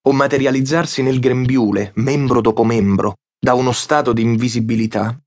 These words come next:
avrei dovuto per questo morire. Ovviamente, quando mi chiedeva di raccontarle tutta la mia giornata all'asilo, lo facevo scrupolosamente. Non pretendevo di capire tutte le implicazioni della sua ubiquità,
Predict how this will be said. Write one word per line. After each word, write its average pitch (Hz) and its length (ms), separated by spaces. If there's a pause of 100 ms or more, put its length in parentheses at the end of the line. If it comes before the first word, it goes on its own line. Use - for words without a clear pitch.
(300)
avrei 127 280
dovuto 135 320
per 120 160
questo 143 340
morire. 104 540 (960)
Ovviamente, 156 800 (180)
quando 135 300
mi 123 100
chiedeva 120 380
di 110 80
raccontarle 113 580
tutta 135 300
la 113 60
mia 110 160
giornata 110 440
all'asilo, 107 600
lo 123 160
facevo 120 360
scrupolosamente. 107 1120 (760)
Non 139 180
pretendevo 156 540
di 120 100
capire 123 400
tutte 147 320
le 117 60
implicazioni 113 800
della 107 200
sua 123 200
ubiquità, 107 720